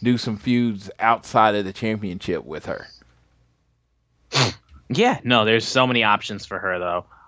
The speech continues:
Speaker 2: Um, we will then move over, though, from A E W Battle of the Belts to Dynamite, which just aired a couple hours ago when we are recording this.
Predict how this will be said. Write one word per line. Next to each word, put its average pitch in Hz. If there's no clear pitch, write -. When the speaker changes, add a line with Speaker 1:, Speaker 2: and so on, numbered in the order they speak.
Speaker 2:
Um, 95
we 131
will 135
then 170
move 160
over, 143
though, 131
from 113
A 143
E 135
W 120
Battle 123
of 113
the -
Belts 240
to 180
Dynamite, 202
which -
just 175
aired 147
a 139
couple 127
hours 117
ago 110
when 104
we 104
are 101
recording 101
this. 101